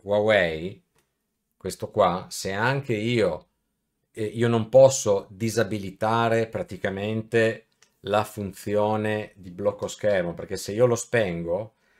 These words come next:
non riesco a riattivare lo scher-, lo spengo, lo metto diciamo in stand-by dal tastino. Ecco, vedete, quando lo rischiaccio, quindi accendo lo schermo, perché è possibile fargli accendere lo schermo, però in ogni caso io devo per forza fare lo swipe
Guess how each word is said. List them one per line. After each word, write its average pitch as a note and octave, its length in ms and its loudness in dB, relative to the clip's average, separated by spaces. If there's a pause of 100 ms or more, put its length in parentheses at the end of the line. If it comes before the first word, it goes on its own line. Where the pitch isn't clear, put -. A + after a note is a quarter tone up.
(400)
non G2 200 -4
riesco A#2+ 440 -2
a F#2+ 40 2
riattivare F#2+ 540 0
lo F#2 140 -2
scher-, F2+ 360 -2
lo F2 60 -18
spengo, D#2 500 -4 (120)
lo F2+ 160 -8
metto G2 240 -6
diciamo G2 220 -6
in F2 60 -4
stand-by F#2+ 380 0
dal F2+ 160 0
tastino. F2 760 -10 (680)
Ecco, - 280 -8
vedete, G#2+ 240 0
quando A#2 220 2
lo A2 80 4
rischiaccio, G#2 800 0
quindi G#2 340 -8
accendo B2 520 0
lo G#2+ 80 0
schermo, F#2+ 480 2
perché F2 200 -8
è - 40 -6
possibile G2+ 540 -6
fargli G2 240 -6
accendere F#2+ 460 -4
lo F#2 80 -4
schermo, F2 420 -6
però C3+ 240 4
in A#2 120 0
ogni C#3+ 220 -4
caso D3 680 2
io B2+ 180 -4
devo B2+ 320 0
per C3+ 160 0
forza C3 680 0 (300)
fare A2+ 260 2
lo B2 120 4
swipe A#2 840 2